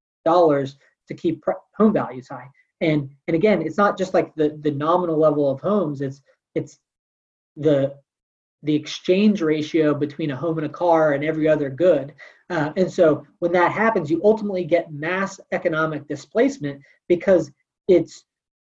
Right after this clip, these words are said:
uh, it, it's manipulated the balance in an economy. It's, it's created a skills mismatch that can only exist so long as manipulation exists. Um, and manipulation can only exist for so long until everybody figures it out. And we figure it out in these periods of shock.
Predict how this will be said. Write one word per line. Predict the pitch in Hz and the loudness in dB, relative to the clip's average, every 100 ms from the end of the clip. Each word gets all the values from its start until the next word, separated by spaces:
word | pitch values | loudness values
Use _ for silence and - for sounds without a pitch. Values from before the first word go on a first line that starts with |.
| _ | _
uh, | 170 147 135 - _ - | 0 0 -2 -12 _ -2
it, | 180 - | -2 -2
it's | 226 - | -4 -2
manipulated | 180 196 214 190 185 151 | 0 2 2 4 4 2
the | |
balance | 143 147 156 135 | -2 -2 -4 -8
in | 139 | -10
an | 127 | -12
economy. | - 165 147 135 | -8 -8 -8 -8
It's, | 156 147 - | -6 -6 -6
it's | 156 - | -10 -10
created | - 180 190 180 | 0 4 6 4
a | 147 | 2
skills | - - 180 190 165 | -4 0 4 4 0
mismatch | 147 147 - 143 143 135 - - _ | -4 -6 -6 -6 -6 -8 -16 -20 _
that | 160 160 | -8 -4
can | 165 - | -6 -2
only | 202 208 185 | -2 2 2
exist | 156 135 185 - | 2 0 -4 -2
so | 165 | 0
long | 151 156 156 | 0 -2 -4
as | 135 | -8
manipulation | 143 143 139 135 147 208 208 151 | -6 -4 -4 -4 2 2 0 -6
exists. | 135 123 135 135 - _ _ _ - | -8 -8 -6 -6 -10 _ _ _ -6
Um, | 151 139 135 _ | -4 -4 -8 _
and | 175 | -2
manipulation | 170 190 185 165 208 214 175 156 139 _ _ - | 2 2 4 4 4 2 -4 -6 -12 _ _ -4
can | 185 | -4
only | 190 180 170 | 0 0 0
exist | 151 127 131 160 - | -2 -2 -4 -4 -4
for | 139 | -10
so | - 156 | -6 -4
long | 139 160 165 147 | -2 0 0 -4
until | 135 147 | -6 -6
everybody | 143 139 131 | -6 -6 -8
figures | 123 151 139 123 | -4 -4 -4 -6
it | 139 | -4
out. | 165 160 165 | 0 0 -2
And | 151 | -6
we | 139 | -4
figure | - 175 156 | -2 2 2
it | |
out | 147 151 151 | 2 0 -2
in | |
these | 139 131 | -8 -8
periods | - 151 139 120 | -2 0 0 -4
of | - | -14
shock. | - 117 | -14 -14